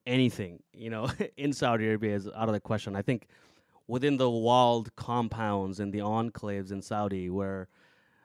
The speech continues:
you know, Westerners and wealthy people are allowed to do whatever the hell they want, outside that, at least at that time, was, it was out of the question.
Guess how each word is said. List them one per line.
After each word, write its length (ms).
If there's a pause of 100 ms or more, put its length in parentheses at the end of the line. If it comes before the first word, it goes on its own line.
you 80
know, 180
Westerners 840
and 280
wealthy 300
people 240
are 60
allowed 240
to 80
do 240
whatever 240
the 60
hell 180
they 100
want, 460
outside 540
that, 140
at 80
least 160
at 120
that 200
time, 420 (880)
was, 260
it 140
was 180
out 80
of 60
the 80
question. 380